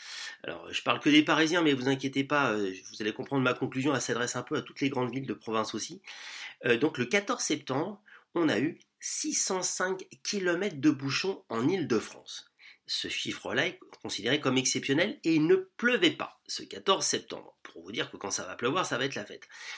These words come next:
Donc moi, mon analyse que ne font pas mes camarades, moi, bon, il y a, j'ai lu du B F M par exemple, qui en effet de toute façon on dira toujours bien, euh, que tout va bien, que tout est génial sur le, sur Terre.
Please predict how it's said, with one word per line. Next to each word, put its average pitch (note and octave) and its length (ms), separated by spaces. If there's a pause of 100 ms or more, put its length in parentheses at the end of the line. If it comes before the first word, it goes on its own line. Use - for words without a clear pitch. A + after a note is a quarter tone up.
Donc D3 120
moi, F#3 160
mon D#3+ 200
analyse D#3 440
que - 80
ne C3 220
font B2 160
pas D3+ 120
mes C#3 140
camarades, G2 480
moi, F2+ 120
bon, G#2 220 (360)
il G2+ 80
y - 20
a, G2 140
j'ai G2+ 160
lu B2+ 100
du G#2+ 160
B B2 220
F - 120
M D3+ 200
par G#2+ 160
exemple, A#2+ 320
qui - 120
en G#2+ 120
effet A2 200
de A2+ 140
toute B2+ 180
façon A#2+ 300
on A2+ 80
dira G2 280
toujours G2+ 300
bien, A2 300
euh, D#2 80 (540)
que G#2+ 80
tout G#2 180
va A#2+ 120
bien, B2+ 240
que - 120
tout - 260
est G#2 80
génial A2 380
sur G2 160
le, F#2 320
sur - 240
Terre. - 260